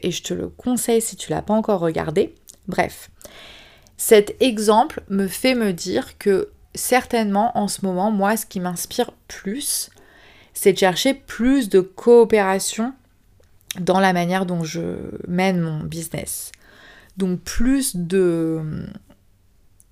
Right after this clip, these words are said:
Peut-être pas de projets en commun avec d'autres, mais je me dis, je sais pas, ça pourrait être sympa d'inviter, euh, des, des personnes à parler sur le podcast.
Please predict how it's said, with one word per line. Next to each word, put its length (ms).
Peut-être 140
pas 140
de 100
projets 800
en 160
commun 600
avec 340
d'autres, 400
mais 340
je 100
me 80
dis, 200
je 100
sais 220
pas, 320
ça 160
pourrait 240
être 100
sympa 380
d'inviter, 640
euh, 160
des, 260
des 140
personnes 400
à 100
parler 240
sur 180
le 120
podcast. 1040